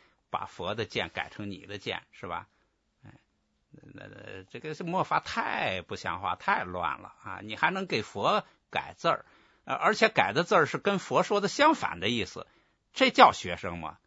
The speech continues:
这，这，这简直就是在那破坏佛法，是不是啊？啊，佛说东你就说西，佛指东你就打西，是不是啊？<laughs> 佛说黑你就说这就是白，颠倒黑白，你说你这算学生吗？啊，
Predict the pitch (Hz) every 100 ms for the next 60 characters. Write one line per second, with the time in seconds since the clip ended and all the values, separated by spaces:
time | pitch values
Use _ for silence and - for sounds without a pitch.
0 | _ _ 330 294 - - 202 185 - 139
1 | 139 196 226 208 202 190 185 185 196 -
2 | 403 - - 95 - 87 82 98 - -
3 | - 151 120 104 - _ _ _ _ 123
4 | 120 - 214 226 208 214 202 135 156 151
5 | 160 160 - 170 - _ - 185 214 123
6 | 120 190 156 139 165 - - - 160 -
7 | _ _ - 180 139 - 123 - - _
8 | _ - 170 - - 190 208 208 220 202
9 | 147 143 156 151 151 156 143 120 196 -
10 | - _ _ - 185 165 113 95 143 143
11 | 101 113 - _ _ 131 131 175 160 139
12 | - 139 107 90 78 - - 147 _ _
13 | _ _ _ _ _ - -